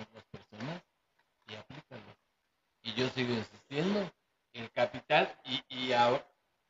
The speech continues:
retomando un poquito lo que dijiste,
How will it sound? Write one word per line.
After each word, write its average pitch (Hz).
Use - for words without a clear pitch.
retomando 143
un 170
poquito 160
lo 131
que 110
dijiste, 104